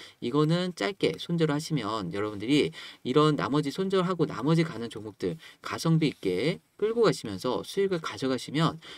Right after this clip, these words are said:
굉장히 가성비 높은 매매를 이어가시면서 정말 계좌를 수익으로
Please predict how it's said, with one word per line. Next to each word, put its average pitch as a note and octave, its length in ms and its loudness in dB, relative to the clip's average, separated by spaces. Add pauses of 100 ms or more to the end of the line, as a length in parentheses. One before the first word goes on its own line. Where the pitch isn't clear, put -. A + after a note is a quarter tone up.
굉장히 D#3 380 2
가성비 B2 380 -4
높은 G#2+ 300 -2
매매를 G2+ 560 -2
이어가시면서 G#2 920 0 (240)
정말 B2+ 260 -2
계좌를 C#3+ 440 2
수익으로 F3+ 580 -2